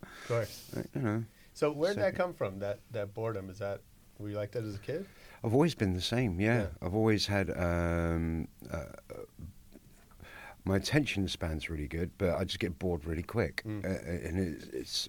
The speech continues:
Speaker 2: it's with everything. Um, always been a bit of an overachiever.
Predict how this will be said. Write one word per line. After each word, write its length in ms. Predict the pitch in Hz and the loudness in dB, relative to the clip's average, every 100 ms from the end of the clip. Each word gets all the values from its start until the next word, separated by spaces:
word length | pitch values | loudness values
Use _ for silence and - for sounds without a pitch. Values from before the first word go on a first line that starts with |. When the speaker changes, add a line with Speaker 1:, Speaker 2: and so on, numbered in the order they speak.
| - | -2
Speaker 2:
it's 200 | 107 - | -2 0
with 140 | 107 | 2
everything. 480 | 123 127 85 78 73 - - - - - | 2 2 0 -2 -2 -8 -16 -16 -18 -6
Um, 460 | 92 92 92 92 87 - - - - | 0 2 4 2 -2 -8 -20 -10 0
always 220 | 123 - | 0 2
been 140 | 120 | 2
a 20 | |
bit 160 | 101 98 | 2 2
of 60 | 95 | 4
an 80 | |
overachiever. 880 | 95 90 87 85 - 92 85 71 71 | 4 4 2 -2 0 0 0 -2 -6